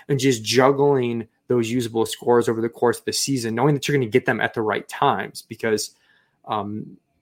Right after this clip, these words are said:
y-, you're gonna need your R B two score more likely when your R B one fails and vice versa. So, uh, that's something I wanna look into for teammates in general, even in the pass game. I know there's been some talk about,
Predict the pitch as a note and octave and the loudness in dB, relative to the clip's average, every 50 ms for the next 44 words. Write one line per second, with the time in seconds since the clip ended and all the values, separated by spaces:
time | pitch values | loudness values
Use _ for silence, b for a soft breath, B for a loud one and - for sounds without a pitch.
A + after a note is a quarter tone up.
0 | _ _ - D#3+ D#3+ C3 - - _ _ _ D#3+ B2 A#2+ A#2+ A2+ A2 A2+ C3 C#3 | _ _ -20 -16 -14 -12 -14 -14 _ _ _ -8 -6 -4 -2 -2 -2 -2 -2 -2
1 | A#2+ A2+ C3 C3 B2+ C3+ C3 B2+ B2 B2 A#2 - - C#3+ C#3+ D3 D3 C#3+ C#3+ - | 2 4 6 8 8 8 6 6 4 -2 -4 -4 -4 -2 -2 0 0 -2 -4 -6
2 | - - - D#3+ E3+ E3+ D#3 C#3 C3 B2+ B2+ C#3 D3 D#3 D3+ D3+ - E3+ C3+ - | -8 -4 0 4 6 6 8 6 6 6 4 2 2 0 -4 -10 -14 -18 -16 -10
3 | C#3 B2+ C3 B2+ B2+ B2+ C3 D3+ C#3+ - B2+ B2 B2 A#2+ A#2+ A#2+ A#2+ A#2 A2+ A#2+ | -4 0 2 4 4 4 4 2 2 0 0 0 0 0 -2 -2 -2 0 -2 -2
4 | A#2 A#2+ A#2 A2+ A2+ A2+ A2+ - - - - C3 C3+ B2 A2 G2+ G2+ F#2+ - - | -2 -4 -6 -4 -4 -6 -6 -6 -8 -4 -2 0 0 2 0 -2 -4 -8 -10 -10
5 | B2 A2+ G#2+ A2+ A2 - - - A#2+ A2+ A2 G#2+ - B2 A2+ A2 G#2+ - - - | -10 -6 -4 -4 -4 -4 -6 -4 -2 -2 -2 -2 -4 -6 -6 -8 -8 -12 -12 -10
6 | - A#2+ A2+ A2+ A2 A2 b b b b b b b b _ _ - B2 G#2+ G#2+ | -6 -4 -2 -2 -4 -6 b b b b b b b b _ _ -6 -4 -4 -4
7 | G#2+ F3 C#3+ D#3 D#3 - A3 A3+ B3 B3 A3+ F3 C#3 B2 B2 - - C3 B2 A#2+ | -2 0 0 0 2 2 2 4 4 4 4 4 4 4 2 0 -2 -4 -4 -4
8 | - - B2+ B2 - - A2+ - - - D3 C#3 C3 - - A#2+ A2+ A2 A2+ A#2+ | -4 -2 -4 -2 -2 -4 -6 -4 -4 -2 0 0 0 -2 -2 -6 -4 -2 0 0
9 | C#3+ D3 C#3 C3+ C3 B2+ B2+ A#2+ A2+ G#2+ - - - G2+ G2+ G#2+ - - - B2+ | 2 2 2 2 2 0 0 -2 -4 -6 -6 -6 -4 -4 -4 -4 -4 -6 -6 -4
10 | B2 B2+ B2 A#2+ A#2 - _ _ _ _ _ _ _ _ _ _ - - B2 A#2+ | -4 -4 -6 -8 -10 -14 _ _ _ _ _ _ _ _ _ _ -8 -4 -2 -2
11 | A2+ A2+ A2+ G#2+ - B2 A#2 A2+ - A2 G#2+ - - A2 G#2+ - - A2+ A2+ A2 | 0 0 -2 -2 -4 -6 -6 -6 -8 -10 -6 -2 0 0 0 0 -2 -2 -2 0
12 | A2 G#2+ - b | 0 -2 -4 b